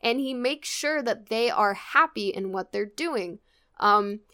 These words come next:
so, for example, there is one kid who has a lot of anger and passive aggressiveness, and at the beginning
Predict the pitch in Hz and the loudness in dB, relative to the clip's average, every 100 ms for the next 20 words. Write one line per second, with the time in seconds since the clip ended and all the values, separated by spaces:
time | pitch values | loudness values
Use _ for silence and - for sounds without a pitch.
0 | _ - 240 - 262 254 247 233 254 269 | _ -2 -2 4 4 4 2 0 0 0
1 | 254 220 185 220 220 - 226 214 185 214 | 0 0 0 -2 0 2 0 -2 0 2
2 | 233 247 - 240 214 190 190 233 220 - | 2 -2 -4 -2 -2 -2 -6 -6 -4 -6
3 | - 175 233 277 220 247 233 208 226 226 | 0 4 4 2 0 2 4 4 4 2
4 | 220 - - _ _ _ _ - 226 339 | -2 -8 -20 _ _ _ _ -2 2 4
5 | 359 202 156 - 190 190 185 - 185 240 | 4 4 0 -2 -4 -4 -6 0 2 2
6 | 294 254 214 196 233 269 190 185 185 - | 0 -2 2 2 2 0 -2 -4 -4 -6
7 | 202 196 - 214 240 214 202 208 196 240 | -4 -2 0 0 0 -4 -2 0 2 2
8 | 247 233 | 0 -2